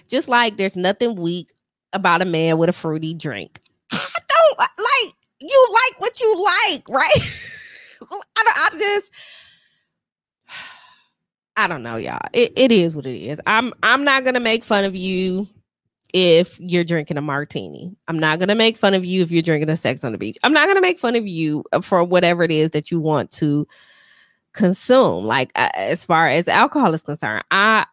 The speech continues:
<sighs> it just is what it is. But anyway, so that person could shut the fuck up. There was also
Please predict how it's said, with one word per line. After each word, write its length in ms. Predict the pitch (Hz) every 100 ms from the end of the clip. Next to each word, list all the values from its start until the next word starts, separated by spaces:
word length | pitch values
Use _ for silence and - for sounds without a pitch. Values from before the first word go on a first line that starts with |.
| - 190
<sighs> 180 | 226 - _ _ _ _ _ _ _ _ -
it 120 | 240
just 160 | 269 254
is 180 | 185
what 100 | 165
it 100 | 139
is. 140 | 143 196
But 100 | 262
anyway, 320 | 208 156 151
so 360 | 196 175 180 -
that 280 | 196 254 302
person 240 | 240 -
could 120 | 165
shut 180 | - 143
the 60 | 165
fuck 200 | 139 135
up. 200 | 135 - _ _ _ _ _ _ _ _
There 120 | 196 190
was 160 | 196 -
also 800 | 220 254 294 208 185 175 180